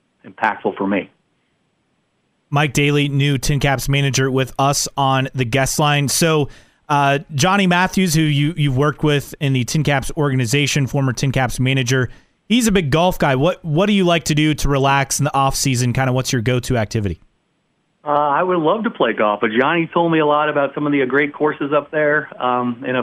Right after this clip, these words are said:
Speaker 1: Fort Wayne. I'm, you know, looking forward to, you know, getting on the golf course, you know, out there. I would never play, uh, Johnny for money. He's, he's really good.
Speaker 2: <laughs>
Speaker 1: Um, he would, uh, you know, definitely take my money and not, like, a blink twice.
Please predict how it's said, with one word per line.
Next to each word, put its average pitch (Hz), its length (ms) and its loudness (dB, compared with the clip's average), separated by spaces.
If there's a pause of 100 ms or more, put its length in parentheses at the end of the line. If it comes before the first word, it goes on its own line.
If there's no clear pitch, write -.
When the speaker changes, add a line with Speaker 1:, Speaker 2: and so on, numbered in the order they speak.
Speaker 1:
Fort 143 220 2
Wayne. 131 240 2
I'm, 120 180 -2
you 123 60 -2
know, 117 80 -2
looking 127 260 -2
forward 127 380 0
to, 117 260 0 (380)
you 123 80 -8
know, 110 40 -6
getting 120 160 -2
on 123 120 -2
the 117 80 -2
golf 123 260 0
course, 127 260 0 (360)
you 131 100 -18 (1200)
know, 131 140 2
out 127 180 2
there. 131 160 2
I 123 60 0
would 123 120 0
never 139 260 2
play, 139 420 -2 (240)
uh, 123 100 -4
Johnny 127 380 -2
for 127 80 -2
money. 123 280 2
He's, 117 220 -2 (420)
he's 101 120 -2
really 123 260 2
good. 123 420 2
Speaker 2:
<laughs> 180 160 0
Speaker 1:
Um, 113 280 0 (960)
he 127 140 2
would, 117 220 2
uh, 117 180 4
you 117 100 2
know, 113 100 2
definitely 123 340 0
take 120 200 0
my 120 160 0
money 120 280 0
and 113 100 0
not, 117 220 0
like, 113 140 -4
a 110 60 -2
blink 117 280 -2
twice. 113 320 -2